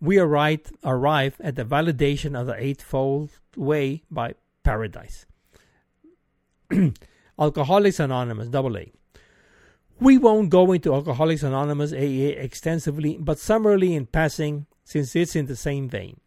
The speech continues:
<clears throat> of thought. The challenge is how to de-,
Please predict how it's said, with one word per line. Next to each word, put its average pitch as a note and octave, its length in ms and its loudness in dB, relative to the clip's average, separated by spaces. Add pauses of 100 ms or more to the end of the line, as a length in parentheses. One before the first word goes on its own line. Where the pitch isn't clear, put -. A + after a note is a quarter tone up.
(240)
<clears throat> D#3+ 280 6
of A#2 140 -6
thought. - 240 -16 (520)
The D#3 100 -2
challenge G#3+ 540 2
is C#3+ 140 -6
how D#3+ 200 2
to D3 120 -2
de-, D#3 300 0